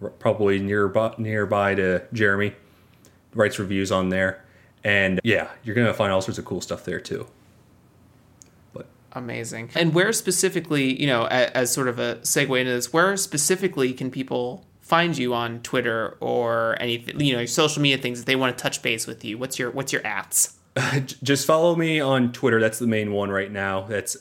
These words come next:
Speaker 1: at Clay Notestein, C L A Y N O T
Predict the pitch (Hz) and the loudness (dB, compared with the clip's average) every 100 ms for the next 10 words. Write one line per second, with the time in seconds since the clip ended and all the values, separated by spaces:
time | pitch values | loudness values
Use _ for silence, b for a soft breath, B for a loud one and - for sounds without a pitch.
0 | - 120 117 113 - - 117 110 110 - | -8 -2 0 -2 -4 0 2 4 0 -2
1 | - 107 104 104 98 b b b b b | -2 0 0 -2 -4 b b b b b
2 | - - 120 101 101 98 120 143 139 135 | -14 -4 0 2 0 2 4 4 2 2
3 | 135 135 107 101 98 - 160 160 | 0 -2 -2 -2 -4 -8 -8 -10